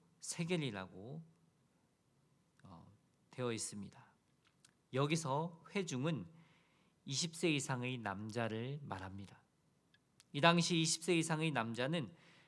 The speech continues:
생명의 속전으로 은 반세겔을 하나님께 드렸습니다. 속전은 생명값이기에 모두 드려야 했고,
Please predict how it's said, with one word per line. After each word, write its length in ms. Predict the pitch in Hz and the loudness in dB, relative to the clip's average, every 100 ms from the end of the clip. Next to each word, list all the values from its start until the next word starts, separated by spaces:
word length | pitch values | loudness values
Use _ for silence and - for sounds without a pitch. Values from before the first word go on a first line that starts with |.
| _ | _
생명의 920 | - - 214 208 208 190 196 196 208 - - _ - | -4 -2 0 2 4 4 2 2 -2 -6 -20 _ -10
속전으로 960 | - 220 - - 226 120 95 98 123 143 _ _ _ | -6 -6 2 8 8 8 -2 -6 -8 -14 _ _ _
은 440 | 147 156 156 160 160 | 2 4 2 -2 -6
반세겔을 880 | - 117 135 131 165 120 101 131 156 | -4 -2 0 0 0 0 -2 -4 -6
하나님께 1000 | 160 - 160 143 123 107 - 107 107 110 | -8 -2 0 0 -2 -8 -8 -8 -8 -10
드렸습니다. 720 | - 110 113 - 120 107 95 - _ _ _ _ _ _ _ _ _ _ _ _ _ _ _ - | -8 -4 -2 -4 -6 -8 -10 -18 _ _ _ _ _ _ _ _ _ _ _ _ _ _ _ -8
속전은 880 | - 208 - - 202 190 196 196 196 - _ _ | -6 -6 -4 2 4 4 2 0 -4 -12 _ _
생명값이기에 1400 | - - 226 226 240 233 233 160 - 143 98 90 104 104 85 _ _ _ _ _ _ _ _ _ _ _ - - _ _ _ - | -8 -2 0 4 4 4 -4 -2 -2 -4 -8 -10 -8 -10 -14 _ _ _ _ _ _ _ _ _ _ _ -20 -20 _ _ _ -8
모두 460 | 113 131 151 196 | 0 0 2 0
드려야 460 | - 110 123 123 123 | -2 -6 -4 -2 -4
했고, 540 | 110 101 - 120 175 | -6 -12 -12 -10 -10